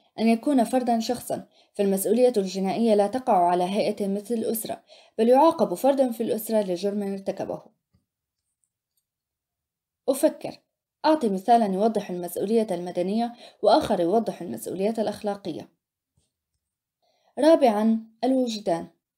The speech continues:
هو قوة باطنية تقوم بوظيفة المراقب الذي ينظر إلى ما يجري في نفوسنا، فتبين مواطن الضعف والقوة فينا.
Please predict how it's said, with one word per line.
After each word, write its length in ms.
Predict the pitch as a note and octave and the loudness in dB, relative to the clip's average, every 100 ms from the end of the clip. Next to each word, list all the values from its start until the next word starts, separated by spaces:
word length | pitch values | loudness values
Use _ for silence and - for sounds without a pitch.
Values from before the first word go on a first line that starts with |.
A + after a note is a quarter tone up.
| _ _ _ - | _ _ _ 2
هو 140 | B3+ C4 | 6 6
قوة 540 | C4 E4+ D#4+ A#3 G3 | 6 2 2 0 -2
باطنية 460 | F3+ F#3 G#3+ A#3 A3 | -4 -2 -2 0 0
تقوم 420 | A3 G#3+ C#4 A3+ | -4 -4 0 0
بوظيفة 560 | G3 F3+ F#3 A3+ A3 G3+ | 0 -2 0 0 -2 -4
المراقب 540 | F3+ F3+ G#3 A3+ F#3+ | -4 0 2 2 -4
الذي 340 | F3 F3 E3+ F3+ | -4 -4 -2 -2
ينظر 320 | A3+ G3 E3+ | 0 0 -4
إلى 240 | D#3+ F3 | -4 -6
ما 160 | F3 F3+ | -4 -2
يجري 280 | A3+ A#3 A3+ | -2 -2 -6
في 160 | A3+ | -2
نفوسنا، 580 | A3+ A3 G3 F3+ B2 C#3+ _ _ _ _ | -2 -4 -6 -8 -8 -12 _ _ _ _
فتبين 540 | - C4 D#4 E4+ A3 F#3+ | -4 0 2 4 2 0
مواطن 400 | G3 A#3+ A3 F#3+ | 2 2 0 -4
الضعف 340 | F#3 A#3+ A#3+ | 0 0 0
والقوة 600 | E3 D#3 - A#3 A3+ A3+ | -4 -4 -2 0 0 -4
فينا. 320 | A3 F#3 D3+ | -4 -4 -6